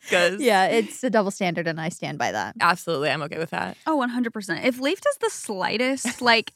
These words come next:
Speaker 1: <laughs>
Speaker 3: he, I feel like he is just such a, like,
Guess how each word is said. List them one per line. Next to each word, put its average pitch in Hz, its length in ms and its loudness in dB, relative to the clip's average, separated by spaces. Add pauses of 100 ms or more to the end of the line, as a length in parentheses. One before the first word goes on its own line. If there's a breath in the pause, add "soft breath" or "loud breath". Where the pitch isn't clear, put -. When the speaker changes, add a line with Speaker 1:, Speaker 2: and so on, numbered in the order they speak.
Speaker 1:
<laughs> - 880 -6
Speaker 3:
he, 311 420 0
I 294 140 4
feel 320 140 -2
like 339 140 0
he - 180 -8
is 247 200 -4
just - 280 -4
such 220 240 -4
a, 185 200 -2
like, - 280 -8